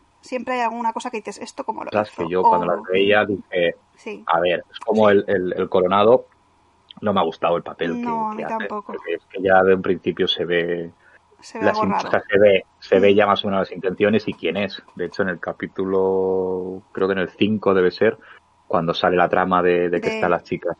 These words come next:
Speaker 2: ahí
Speaker 1: Sí.
Speaker 2: en... con las máscaras y todo.
Speaker 1: Sí, sí, sí, de lo de las
Speaker 2: Claro, ahí
Speaker 1: cintas.
Speaker 2: es que ahí ya te enfocan que es él, ya por el pelo sabes que es él.
Speaker 1: Aún así, yo
Speaker 2: Como
Speaker 1: te, yo te
Speaker 2: decirte
Speaker 1: diré que yo ahí no supe que era él. <laughs> Así que,
Speaker 2: No,
Speaker 1: bueno,
Speaker 2: o
Speaker 1: en
Speaker 2: sea,
Speaker 1: mi
Speaker 2: no lo
Speaker 1: favor.
Speaker 2: sabes,
Speaker 1: Vale, vale.
Speaker 2: pero,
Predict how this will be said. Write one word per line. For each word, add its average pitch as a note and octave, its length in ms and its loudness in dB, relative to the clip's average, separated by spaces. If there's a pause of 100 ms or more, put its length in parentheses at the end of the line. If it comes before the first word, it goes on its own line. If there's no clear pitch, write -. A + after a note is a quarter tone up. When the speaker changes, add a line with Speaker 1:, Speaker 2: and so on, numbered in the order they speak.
Speaker 2:
ahí F2 220 2
Speaker 1:
Sí. F2 160 -2
Speaker 2:
en... E2 500 -8 (440)
con F2+ 120 2
las E2 160 0
máscaras F#2 580 2
y E2+ 40 0
todo. F#2 280 4
Speaker 1:
Sí, A#2 100 -8
sí, A#3+ 160 -14
sí, - 180 -16
de A3 80 -12
lo G#3+ 80 -10
de A3 80 -8
las G#2+ 140 2
Speaker 2:
Claro, F2 160 2
ahí F2+ 100 4 (100)
Speaker 1:
cintas. - 160 -10 (460)
Speaker 2:
es - 100 -18
que G2+ 100 0
ahí F2+ 100 4
ya F2 80 4
te - 80 2
enfocan A2 380 0
que - 80 -20
es - 140 -12
él, G#2 240 -2
ya F2 100 -4
por F#2 160 -6
el G2 80 -2
pelo F2 240 -2
sabes C3+ 320 -4
que - 100 -18
es - 120 -14
él. A2+ 180 0
Speaker 1:
Aún A#3+ 240 6
así, A3+ 220 -6
yo B3 60 -4
Speaker 2:
Como - 120 0
Speaker 1:
te, - 40 4 (160)
yo B3 120 0
te B3 100 2
Speaker 2:
decirte - 20 2
Speaker 1:
diré C4 220 0
que C4+ 120 -6
yo B3 80 -2
ahí A#3+ 120 -2
no C4 120 -2
supe A3 280 -10
que A3+ 80 -10
era A3+ 180 -4
él. A#3 120 -10 (400)
<laughs> - 680 -14
Así B3+ 360 -4
que, - 120 0
Speaker 2:
No, D#3 60 8
Speaker 1:
bueno, D#3 260 4
Speaker 2:
o B2+ 60 4
Speaker 1:
en A#2+ 80 0
Speaker 2:
sea, B2 120 4
Speaker 1:
mi A#2+ 60 0
Speaker 2:
no C3 160 4
lo D#3+ 100 8
Speaker 1:
favor. - 80 2
Speaker 2:
sabes, F3 360 6 (160)
Speaker 1:
Vale, A#3+ 220 -4
vale. A#3+ 140 -10
Speaker 2:
pero, A#2 500 6